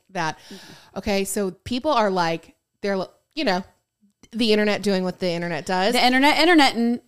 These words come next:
Speaker 2: as they
Speaker 1: This
Speaker 2: do.
Speaker 1: guy, I'm, of course, as I'm watching the video, I'm like, "This, something's not right with this guy." Really not right. Like,
Speaker 2: Oh.
Speaker 1: he is unwell, like, has
Speaker 2: Oh.
Speaker 1: threatened to shoot up concert
Speaker 2: <gasps>
Speaker 1: venues,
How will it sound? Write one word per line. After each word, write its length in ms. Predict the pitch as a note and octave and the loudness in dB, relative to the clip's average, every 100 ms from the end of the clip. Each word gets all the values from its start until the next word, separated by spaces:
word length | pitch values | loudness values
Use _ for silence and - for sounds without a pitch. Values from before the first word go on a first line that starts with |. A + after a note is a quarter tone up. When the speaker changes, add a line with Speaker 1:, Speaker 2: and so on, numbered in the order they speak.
| - | -2
Speaker 2:
as 160 | G3 | -2
they 120 | G3+ A#3+ | 4 4
Speaker 1:
This 220 | D#4 B3 | 6 4
Speaker 2:
do. 60 | |
Speaker 1:
guy, 360 | A3+ G3+ A#3 C#4+ | 2 4 4 2
I'm, 180 | G#3 G3+ - | 0 -2 -2
of 180 | G3 - | -6 -2
course, 240 | C4 B3+ | -2 -2
as 140 | A3 | -2
I'm 100 | G3 | -2
watching 260 | F#3 F#3 F#3+ | -2 -4 -4
the 80 | F3 | -4
video, 200 | F#3 F#3 | -4 -4
I'm 80 | F3+ | -4
like, 240 | E3 - | -8 -8
"This, 180 | F#3+ G#3 | -10 -8
something's 640 | - - G#3+ A#3 D4+ C#4 | -10 -6 -4 -2 -2 -2
not 400 | F#3+ F3 E3 D#3+ | -2 -2 -4 -4
right 180 | E3 D3+ | -4 -6
with 140 | F#3 | -6
this 160 | G#3+ G#3+ | -8 -6
guy." 300 | A3+ A3+ B3 - _ _ _ _ _ _ G3 | 0 0 -2 -8 _ _ _ _ _ _ -10
Really 320 | G#3 B3+ C4+ B3+ | 0 2 2 2
not 320 | A3 G#3 - | 2 2 0
right. 300 | F#3+ F3 - | -2 -2 -2
Like, 220 | F#3 A3 | -2 -2
Speaker 2:
Oh. 40 | G3+ | -6
Speaker 1:
he 380 | - A3+ A3+ | -8 -6 -2
is 360 | - G3+ F#3+ - _ _ G3 G3 G3+ _ - | 0 0 -2 -4 _ _ -20 -20 -20 _ -6
unwell, 1120 | G3+ G3 G3+ A3+ A#3+ _ _ F3 G3 F3+ F3 | -2 0 0 -2 -4 _ _ -4 2 2 2
like, 200 | F3 F3 | 0 -2
has 180 | G3 G#3+ | 0 -2
Speaker 2:
Oh. 60 | A3 | -2
Speaker 1:
threatened 460 | G3 G3+ G#3 G#3+ G3+ | -6 -2 -2 -2 -4
to 60 | |
shoot 380 | F3+ - G#3 G3+ | -4 -4 -4 0
up 220 | F#3 - | -2 -2
concert 480 | - G3+ G3 A3+ A3 | -8 -6 -4 -2 0
Speaker 2:
<gasps> 60 | G#3 | 2
Speaker 1:
venues, 840 | G#3+ A3 A3 G#3+ G#3+ G#3+ G#3+ G#3 | 0 2 0 2 0 0 -2 -4